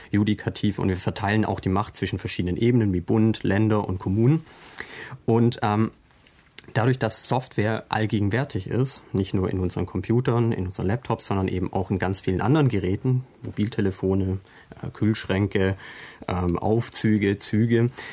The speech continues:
ähm, dadurch müssen wir gewährleisten, dass die, äh, Kontrolle über so ein zentrales Werkzeug, wie jetzt im Vergleich auch Lesen, Schreiben, Rechnen, nicht bei einigen wenigen liegt,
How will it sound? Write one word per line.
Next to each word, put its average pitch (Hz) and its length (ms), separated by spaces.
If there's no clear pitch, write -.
ähm, 98 280
dadurch 120 240
müssen 131 240
wir 107 100
gewährleisten, 110 680
dass - 300
die, 95 320
äh, 92 260
Kontrolle 117 720
über 117 260
so - 160
ein 98 100
zentrales 98 600
Werkzeug, 101 640
wie 107 280
jetzt - 220
im - 60
Vergleich - 460
auch - 180
Lesen, 101 280
Schreiben, 98 400
Rechnen, 120 460
nicht 123 220
bei - 120
einigen 95 380
wenigen 139 320
liegt, 185 300